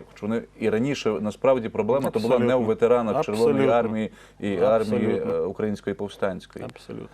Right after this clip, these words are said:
Speaker 1: От можлива консолідація через історію?
Speaker 2: Консолідація можлива через, е, дві, е, ну, ну, може, дві, дві-три речі. Це, знову ж таки, за словами Юрія Липи, це одність минувшини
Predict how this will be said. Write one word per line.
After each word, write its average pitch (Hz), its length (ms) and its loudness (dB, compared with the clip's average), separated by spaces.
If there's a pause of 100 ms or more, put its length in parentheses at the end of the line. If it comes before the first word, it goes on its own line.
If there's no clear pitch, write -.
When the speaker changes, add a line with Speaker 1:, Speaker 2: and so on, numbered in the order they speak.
(320)
Speaker 1:
От - 180 -2
можлива 160 340 0
консолідація 104 720 -2
через 87 320 -8
історію? - 520 -10 (480)
Speaker 2:
Консолідація 131 480 -4
можлива 135 300 0
через, 113 520 0
е, 107 320 0 (200)
дві, 107 260 -4
е, 127 120 -6 (1040)
ну, 175 80 -4
ну, 160 100 -2
може, 135 200 -2
дві, 104 360 -4
дві-три 120 360 -2
речі. 120 220 0
Це, 117 280 -4 (840)
знову 147 200 2
ж - 80 -4
таки, 123 180 -2
за 113 100 -2
словами 120 320 2 (640)
Юрія 120 320 2
Липи, 160 260 -2
це 117 220 -6 (280)
одність 131 460 2
минувшини 175 640 0